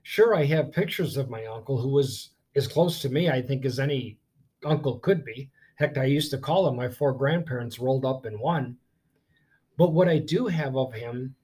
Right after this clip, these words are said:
that I was able to get from his room at the Jesuit residence was a recording from his answering machine where he left the,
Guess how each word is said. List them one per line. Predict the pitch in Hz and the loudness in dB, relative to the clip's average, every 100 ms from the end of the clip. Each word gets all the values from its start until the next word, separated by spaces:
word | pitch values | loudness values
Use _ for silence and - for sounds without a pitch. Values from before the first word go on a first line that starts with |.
| _ | _
that | - 139 | -2 2
I | |
was | 139 135 | 2 2
able | 147 165 175 | 0 0 0
to | 165 147 | -4 -6
get | 135 151 156 | 0 0 0
from | 147 131 | -2 -2
his | 131 123 | -2 -4
room | 135 180 147 | -2 0 0
at | 127 | -2
the | 131 | -4
Jesuit | 110 208 180 131 123 | -2 0 0 -2 -4
residence | 117 110 104 110 127 - - _ _ _ _ _ _ | -4 -8 -8 -10 -10 -12 -18 _ _ _ _ _ _
was | 147 139 | 2 4
a | 160 | 4
recording | 156 160 - 202 214 185 | 2 -2 0 0 2 0
from | 165 170 | -4 -2
his | 156 143 | -2 -2
answering | 160 170 - 131 107 | -2 -4 -6 -8 -8
machine | 104 - 101 95 101 _ _ _ _ _ _ - | -10 -10 -12 -14 -20 _ _ _ _ _ _ -8
where | 139 147 | 0 2
he | 139 | 2
left | 143 160 170 - - | 0 0 -2 -6 -6
the, | 143 143 135 127 | -4 -2 -4 -8